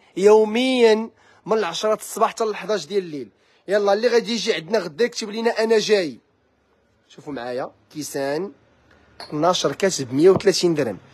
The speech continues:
شراوهم الناس ب ميتين وثلاثين درهم. هاهما انا كندير لهم غير مية وثلاثين درهم. اجي هنايا، شوف معايا هذا، الثمن ديالو تسعود وتسعين درهم. شوف، تسعود وتسعين درهم.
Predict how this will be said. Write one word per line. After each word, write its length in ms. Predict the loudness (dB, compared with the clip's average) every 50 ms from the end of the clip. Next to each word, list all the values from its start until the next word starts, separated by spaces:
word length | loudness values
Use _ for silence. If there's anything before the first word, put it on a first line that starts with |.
| -20 -20 -18 -10
شراوهم 460 | -6 0 2 4 6 6 6 6 4
الناس 360 | 2 2 2 2 2 0 -2 -8
ب 80 | -6
ميتين 440 | -4 -2 -2 -2 -2 -2 0 0 0
وثلاثين 460 | 0 2 2 2 2 2 0 -2 0
درهم. 260 | 0 0 -2 0 2
هاهما 240 | 2 2 2 0 -6 -16 _ _ _ _ _ -20 _ -6
انا 180 | -4 0 0 0
كندير 400 | 0 0 -2 0 2 2 0 2
لهم 260 | 4 4 2 2 2
غير 520 | 0 0 2 4 4 4 4 2 2 2 2
مية 140 | 2 2
وثلاثين 440 | 2 2 2 0 0 0 2 0 0
درهم. 180 | 2 0 0 2 0
اجي 240 | 0 2 2 2
هنايا، 280 | 2 2 2 0 -2 -6 -12 -16 -20 -20 _ _ -20 -20 -20
شوف 180 | -12 -10 -4 -2
معايا 360 | 2 4 6 8 8 6 6
هذا، 160 | 6 4 2 2 0 -14 -14 -16 -20 -20 -20 -20 -20 -20 -20 -20 -20 -20 -20 -16 -16 -16 -16 -14 -14 -12 -8 -8 -8 -8 -8 -14 -20 -20 -8
الثمن 340 | 2 4 6 6 6 6 6
ديالو 400 | 6 6 8 8 8 8 6 4
تسعود 760 | 4 -2 -4 -2 0 2 4 6 8 8 8 8 6 6 2
وتسعين 440 | -2 -6 -4 -6 -4 -2 0 0 2
درهم. 280 | 2 2 2 0 -4 -10 _ _ -20 -20 -20 _ _ _ _ _
شوف، 280 | -4 -2 -2 -2 -2 -4 _ _ _ _ _ _
تسعود 600 | -16 -12 -10 -8 -4 0 2 4 4 4 4 2
وتسعين 420 | 0 -6 -6 -8 -8 -6 -4 -4 -2
درهم. 240 | -2 -2 -2 -2